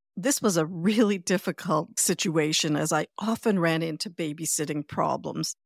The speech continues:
And there was one lecture every week that I just could not find coverage for. And so I started to bring my son with me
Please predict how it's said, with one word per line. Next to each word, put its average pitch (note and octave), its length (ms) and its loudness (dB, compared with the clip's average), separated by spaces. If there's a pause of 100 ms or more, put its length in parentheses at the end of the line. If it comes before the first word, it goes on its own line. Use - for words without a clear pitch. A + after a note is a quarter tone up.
And A#3+ 140 4
there B3+ 80 2
was C4+ 220 -4
one C#4 240 0 (120)
lecture F3 460 2
every F3 260 2
week D#3 400 2
that D3+ 240 4
I G3 160 0
just - 260 0
could G3 200 0
not E3 260 4
find D3+ 540 4
coverage E3 540 2
for. - 420 -6 (200)
And C4+ 120 0
so - 160 2
I C#4 80 0
started - 440 -2
to A3+ 240 -4
bring E3+ 240 4
my G#3+ 120 4
son F#3+ 400 2
with D3+ 260 0
me D3+ 240 2